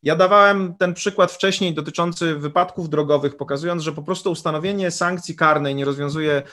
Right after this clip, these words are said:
zagadnienia, ale i innym problemem, który jest współcześnie w Polsce mocno dyskutowany,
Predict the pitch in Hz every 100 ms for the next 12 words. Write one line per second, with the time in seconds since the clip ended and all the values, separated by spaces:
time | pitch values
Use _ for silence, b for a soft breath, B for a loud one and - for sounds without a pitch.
0 | B 139 139 127 123 135 160 175 185 269
1 | 269 240 247 254 208 185 170 175 175 160
2 | 165 170 - - 147 170 170 160 165 165
3 | 165 156 156 156 147 151 147 135 120